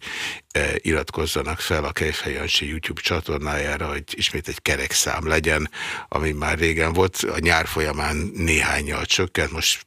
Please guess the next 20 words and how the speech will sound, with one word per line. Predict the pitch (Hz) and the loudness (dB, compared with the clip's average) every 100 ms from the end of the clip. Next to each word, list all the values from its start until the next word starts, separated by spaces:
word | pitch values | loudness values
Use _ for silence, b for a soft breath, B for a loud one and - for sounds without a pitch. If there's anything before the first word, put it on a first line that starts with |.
| - | 0
viszonylag | - - 73 76 | 0 2 -2 0
jelentős | 80 80 78 - 82 | 0 0 -2 -2 0
száma | - 71 69 - | 0 0 -4 2
egy | 90 80 | 2 2
műsor | 76 73 - - | -2 -2 -2 -4
után | 80 - 71 | -6 -4 -2
növekedett. | 87 90 90 85 - 80 78 - - _ _ _ _ _ _ _ _ _ _ _ - _ B B B B B B - | 0 4 4 4 4 2 2 -2 -12 _ _ _ _ _ _ _ _ _ _ _ -20 _ B B B B B B 2
Amiatt | 95 90 82 - | 4 6 4 2
pedig, | 78 76 - - _ | -2 0 -4 -6 _
ahogy | - 78 76 | 0 2 4
elmondtam, | 78 78 73 - 73 69 - B - | 2 2 -2 -2 -2 -2 -6 B -4
fájjon | - 82 76 71 | 2 4 4 0
a | |
fejük, | 69 - 73 73 - | 0 0 0 -2 -4
vagy | - | -4
ne | 69 76 | 0 0
fájjon | - 69 71 | 2 0 0
a | 73 | -2
fejük, | - 67 73 - | -2 0 -2 -2
hogy | 76 | -6